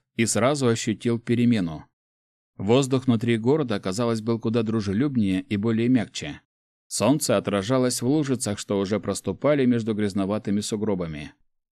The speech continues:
Он знал Лакарас не слишком хорошо, потому не придумал ничего лучше, как направиться прямиком в Тихий угол.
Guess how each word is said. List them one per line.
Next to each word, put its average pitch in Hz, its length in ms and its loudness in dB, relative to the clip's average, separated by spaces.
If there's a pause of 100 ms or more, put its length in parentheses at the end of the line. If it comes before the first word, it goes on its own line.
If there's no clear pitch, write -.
(340)
Он 104 160 2
знал 113 300 4
Лакарас 107 500 0
не 120 100 2
слишком 135 440 -2
хорошо, 95 560 -4 (340)
потому 104 360 2
не 143 100 4
придумал 120 420 2
ничего 104 400 2
лучше, 143 320 0
как 120 200 -4
направиться 123 580 0
прямиком 113 480 0
в - 80 -10
Тихий 110 420 -4
угол. 90 440 -2